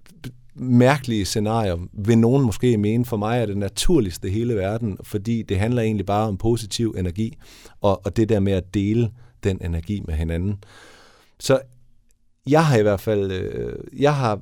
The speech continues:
jeg, jeg prøver at gøre mit bedste for, sammen med de andre involverede, at skabe den festival, som jeg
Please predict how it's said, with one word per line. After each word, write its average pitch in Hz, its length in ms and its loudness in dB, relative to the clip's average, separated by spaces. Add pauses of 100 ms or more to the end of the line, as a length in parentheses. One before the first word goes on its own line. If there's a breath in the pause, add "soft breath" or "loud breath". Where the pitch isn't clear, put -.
(140)
jeg, 147 200 2
jeg 165 180 4
prøver 170 640 4
at 113 80 -4
gøre 135 180 2
mit 151 180 -2
bedste 143 340 0
for, 123 340 0 (100)
sammen 139 280 2
med 107 120 0
de 110 140 0
andre 127 260 0
involverede, 101 720 0
at 95 80 -4
skabe 123 340 0
den 123 280 0
festival, 95 600 0
som 104 200 0
jeg 104 340 2